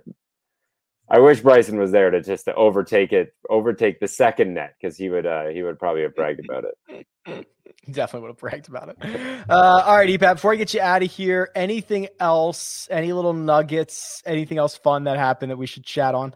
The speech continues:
Speaker 1: I just, I liked your nugget about, uh, McIlroy dropping outside the top, what,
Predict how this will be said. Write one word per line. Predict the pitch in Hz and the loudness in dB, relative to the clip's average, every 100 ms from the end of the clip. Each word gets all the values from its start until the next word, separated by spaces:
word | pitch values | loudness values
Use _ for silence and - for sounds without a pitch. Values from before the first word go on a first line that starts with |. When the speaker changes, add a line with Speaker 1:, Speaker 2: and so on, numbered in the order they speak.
| _ _ _ - - | _ _ _ -20 -2
Speaker 1:
I | 127 | 4
just, | 160 147 - | 4 4 2
I | 113 117 | 4 8
liked | 151 165 | 6 6
your | 180 | 4
nugget | 165 160 | 4 4
about, | 151 151 135 | 4 4 4
uh, | 151 143 139 131 | 2 4 6 4
McIlroy | 117 117 135 135 143 113 95 | 0 -4 -6 -2 0 2 0
dropping | 98 104 113 | -2 -4 -6
outside | 107 117 107 | -6 -4 -4
the | 98 | -4
top, | 113 101 98 _ | -4 -4 -4 _
what, | 95 90 | -4 -2